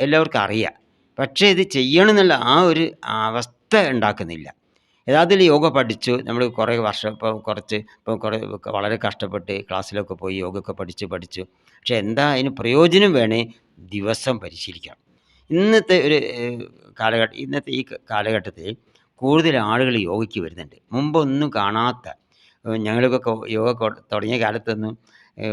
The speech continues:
വളരെ കുറവായിരുന്ന ആളുകൾ. ഒന്ന് യോഗയെപ്പറ്റി കൂടുതൽ, ഏ, ഏ, അറിവില്ലായിരുന്നു. പിന്നെ യോഗ നമുക്ക് ആരോഗ്യ സംരക്ഷണത്തിന് അത് വേണ്ടത്ര പ്രയോജനം ചെയ്യുന്നുള്ള അറിവും ഇല്ലായിരുന്നു. ഇന്ന്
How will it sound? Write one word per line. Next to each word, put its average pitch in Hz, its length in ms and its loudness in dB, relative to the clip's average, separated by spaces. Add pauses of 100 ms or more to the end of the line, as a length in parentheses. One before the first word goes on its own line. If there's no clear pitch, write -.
വളരെ 104 300 -4
കുറവായിരുന്ന 127 520 2
ആളുകൾ. 76 180 -12 (420)
ഒന്ന് 117 300 0 (120)
യോഗയെപ്പറ്റി 135 540 2
കൂടുതൽ, 127 260 0 (240)
ഏ, - 20 -8 (540)
ഏ, 117 80 -4 (160)
അറിവില്ലായിരുന്നു. 107 680 0 (440)
പിന്നെ 123 180 0 (200)
യോഗ 131 240 4 (180)
നമുക്ക് 123 280 -4 (440)
ആരോഗ്യ 135 420 2
സംരക്ഷണത്തിന് 120 640 -2
അത് 117 80 -4 (160)
വേണ്ടത്ര 117 420 -4
പ്രയോജനം 113 420 -2
ചെയ്യുന്നുള്ള 110 300 -4 (120)
അറിവും 104 300 -4
ഇല്ലായിരുന്നു. 95 420 -4 (540)
ഇന്ന് 180 240 0